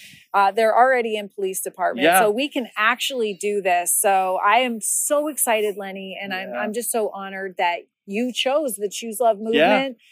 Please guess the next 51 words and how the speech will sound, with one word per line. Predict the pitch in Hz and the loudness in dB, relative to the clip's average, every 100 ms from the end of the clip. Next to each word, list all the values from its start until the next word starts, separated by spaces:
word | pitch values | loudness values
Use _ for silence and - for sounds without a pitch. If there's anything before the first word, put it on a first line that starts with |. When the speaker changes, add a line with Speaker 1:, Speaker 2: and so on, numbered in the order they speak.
| _ | _
Speaker 1:
to | - 202 | -4 0
work | 220 240 | 0 0
with | 277 269 269 - | 2 2 2 -4
and | 220 | -4
that | 208 196 | -4 -4
you're | 196 | -4
here | 247 269 | -4 -4
with | 262 | -4
me | 262 254 | -4 0
today | 214 233 269 269 269 | 2 4 2 2 2
and | 226 202 | 2 -2
that | |
we've | 196 196 | -4 -4
been | 214 | -4
able | 208 202 | -4 -4
to | 180 | -6
travel | - 254 247 240 | -6 -2 -2 -4
together | 240 254 247 247 214 | -4 -4 -2 -4 -4
and | 185 | -6
now | 185 | -8
we're | - | -8
friends. | - 311 320 320 311 254 | -4 2 4 4 2 2
And, | 220 196 196 - - - - - 185 | 2 2 -6 -4 -4 -4 -12 -16 -2
uh, | 208 208 208 208 - - | 2 2 2 0 -2 -2
I, | 220 - | 0 2
I | 226 | 2
just, | 226 247 - | 2 0 0
I, | 220 214 220 - | 0 0 0 -4
I'm | 226 226 214 | -4 -6 -2
so | - - - 285 277 | 0 2 2 4 4
grateful | 247 220 - 202 - | 2 0 -2 -12 -10
to | 190 | -8
you. | 170 165 | -6 -6
Speaker 2:
Yeah. | 127 135 135 123 - - | 2 4 4 2 -2 -6
And | 139 143 | -4 2
I | 147 | 2
have | 160 | 2
to | - | 2
tell | 151 | 2
you, | 147 | 2
I'm, | 131 135 | 2 0
I'm | 127 | -4
very | 127 147 | 0 0
grateful | 131 143 135 139 | 2 0 0 -8
to | - 123 | -8 -4
you | 147 165 | -4 -4
too. | - 147 160 | -6 -4 -2
I, | 123 123 | -2 -2
uh, | 123 120 120 117 - _ _ _ _ _ _ _ _ - | -2 0 0 -2 -6 _ _ _ _ _ _ _ _ 2
i-, | 139 143 | 2 4
it's, | 156 151 | 0 -2